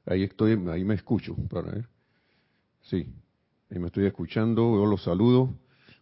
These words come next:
Muchas gracias, Paola, muchas, muchas gracias, Naila, bendiciones también.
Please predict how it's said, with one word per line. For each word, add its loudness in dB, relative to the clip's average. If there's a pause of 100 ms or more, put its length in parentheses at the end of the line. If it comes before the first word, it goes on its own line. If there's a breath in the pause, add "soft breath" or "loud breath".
Muchas -2
gracias, 4
Paola, 6
muchas, 0
muchas -2
gracias, 0
Naila, 4
bendiciones 2
también. 0